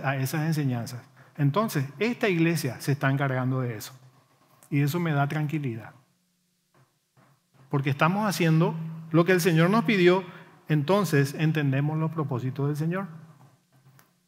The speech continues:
Podemos ver en Mateo cuatro, ahí el, el que leímos,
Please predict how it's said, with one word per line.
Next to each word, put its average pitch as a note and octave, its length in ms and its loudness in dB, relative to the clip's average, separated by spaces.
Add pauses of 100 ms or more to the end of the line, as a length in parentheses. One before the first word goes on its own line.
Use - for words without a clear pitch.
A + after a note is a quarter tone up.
(2750)
Podemos B3 360 6
ver G#3+ 140 8
en A#3+ 140 4
Mateo G3 440 6
cuatro, G3 360 6
ahí D#3 140 4
el, E3 160 0
el D#3+ 120 -2
que E3 100 2
leímos, D3+ 600 0